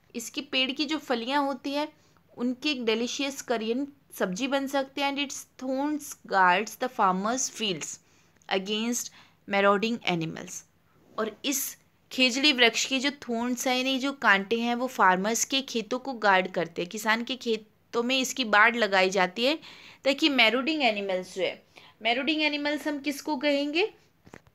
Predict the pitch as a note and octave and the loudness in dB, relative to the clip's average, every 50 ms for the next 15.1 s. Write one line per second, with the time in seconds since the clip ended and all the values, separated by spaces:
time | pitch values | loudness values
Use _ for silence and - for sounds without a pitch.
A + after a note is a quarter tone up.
0 | _ _ _ _ _ - - F#3 A3 A#3+ - C#4 C4 C4 B3+ B3+ B3+ C4 C4+ C#4 | _ _ _ _ _ -12 -8 -6 -6 -6 -4 -2 -2 0 0 0 0 0 0 0
1 | D4 C4+ C#4+ C#4+ C4+ - B3+ A3+ A#3 C4 C4 C4+ C#4 C4+ C#4+ C4+ A3+ A#3+ A#3 G#3+ | 0 0 -4 -6 -4 0 2 2 2 2 2 0 -2 -4 -4 -4 -4 -2 -4 -2
2 | - A3+ G#3+ A3 G#3+ C4 C4 - - G#3+ - G#3+ G3+ G#3 A3+ A3 G#3+ G3+ F#3+ F#3+ | -2 -2 -4 -4 -4 -6 -8 -6 -6 -6 -4 -4 -6 -6 -6 -6 -4 -4 -4 -4
3 | - G3+ F#3 F#3 F#3 - A3+ B3+ F4+ - - B3 F3 E3+ D#3+ D#3 - D#3+ C#3 - | -4 -4 -4 -4 -4 -6 -6 -6 -6 -6 -4 -4 -4 -2 -4 -6 -8 -8 -8 -8
4 | - - F#3 F3+ - _ _ _ _ _ _ _ _ _ - - - - G#3+ G#3 | -10 -12 -14 -16 -16 _ _ _ _ _ _ _ _ _ -14 -14 -12 -8 -8 -8
5 | G3 G3 G#3 G3+ G3 G3+ C#4+ G4 G#4 - - _ _ - - - F4+ - F#3 D#3+ | -6 -2 0 0 2 2 2 -2 -2 -4 -16 _ _ -6 -4 -2 0 0 0 -2
6 | E3 - - - - - - - - - _ _ _ _ _ _ _ _ _ _ | -2 -4 -8 -12 -14 -16 -16 -16 -16 -16 _ _ _ _ _ _ _ _ _ _
7 | _ _ _ _ _ _ _ _ _ _ _ _ _ _ - _ _ _ _ _ | _ _ _ _ _ _ _ _ _ _ _ _ _ _ -20 _ _ _ _ _
8 | _ _ _ _ _ - - C#4+ C4 A#3 B3+ D#4 F4 E4+ E4 E4 - - - B3 | _ _ _ _ _ 0 4 4 4 6 6 6 6 6 4 0 -4 -2 2 4
9 | B3 C4+ C#4+ - - - E4+ D4+ D4+ D4+ - - - B3+ C4 C4+ C#4 C4+ C4 - | 4 4 4 2 0 2 2 2 2 2 0 0 2 4 4 4 4 2 0 2
10 | B3 A#3 A#3 B3+ C4+ C4+ D4+ C#4 - - A#3 A3 A3+ - D4+ D4 C#4 B3 A3+ A3 | 2 2 2 2 0 -2 -6 -8 -2 0 0 0 0 0 -2 -2 0 2 2 4
11 | G#3+ G3+ G3 F#3+ G#3 A3+ B3 B3+ B3 G#3 - - B3+ A#3+ - - A#3 G3+ F#3+ F#3+ | 4 4 4 2 2 2 2 2 2 0 -4 -6 -6 -6 -4 -4 -2 2 4 4
12 | G3+ A#3 B3 C4+ C4 B3 A#3 A#3 G#3 F#3+ G3 G3 G3 G3+ A3+ B3 C#4 D4 B3+ B3 | 4 4 2 0 -2 -2 0 0 0 0 0 -2 -2 -2 -2 -2 -2 0 0 0
13 | C4 D4+ D#4+ D#4+ E4+ D4+ - D4+ D4 C#4+ C#4+ C4+ A#3+ G#3+ G3 G3+ A3 B3 B3 C#4+ | 0 0 -2 -4 -4 -4 -2 -2 -2 -2 -2 0 0 0 0 0 0 -2 -2 -2
14 | A#3 A3+ G#3+ G3 G3+ G#3+ A3+ B3 B3+ D4 D4 D4 B3+ A3 F#3+ F3+ F3 F3 F#3 F#3 | 0 0 -2 0 0 0 -2 0 0 -2 -4 -2 0 2 4 4 2 4 4 2
15 | F#3+ A3 | 2 2